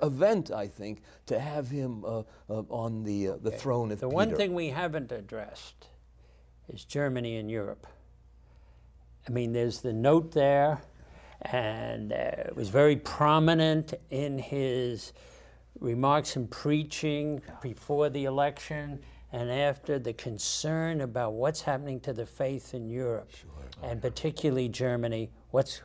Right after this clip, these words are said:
Speaker 2: what do you expect there with this?
Speaker 1: I mean, here's a, an old guy from an old continent, uh, uh,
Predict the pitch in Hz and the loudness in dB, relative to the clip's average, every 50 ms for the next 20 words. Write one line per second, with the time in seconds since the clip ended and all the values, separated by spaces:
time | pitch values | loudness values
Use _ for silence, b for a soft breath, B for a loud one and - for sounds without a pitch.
0 | - - - 139 127 - 147 127 120 - - - - - 110 107 - - - 110 | -6 2 2 2 2 4 0 0 0 0 -4 -4 -2 -2 -2 -2 -4 -6 -6 -6
1 | 107 101 95 90 - - - 107 - - - 104 - - - - - - - 165 | -6 -6 -10 -14 -16 -14 -14 -14 -12 -12 -12 -12 -12 -14 -16 -20 -20 2 2 2
2 | 156 147 151 160 - 139 151 185 175 139 143 120 - 117 117 113 113 117 135 165 | 4 4 2 2 4 6 8 8 8 8 6 8 8 6 6 8 8 8 8 10
3 | 180 185 147 113 131 139 139 131 131 135 135 139 139 - - - 123 107 98 101 | 8 8 6 6 2 2 2 2 2 2 2 0 0 -4 -2 0 0 2 2 2
4 | 104 101 80 104 123 131 131 131 135 107 113 - - 139 120 113 120 110 - - | 0 0 0 2 4 6 6 4 4 2 -2 -4 -2 0 0 0 0 -2 -2 -4
5 | 80 67 62 78 117 156 160 - 113 113 107 101 104 110 - - 101 101 | -6 -6 -6 -8 -8 -8 -8 -8 0 2 2 2 2 0 -2 -4 -2 -2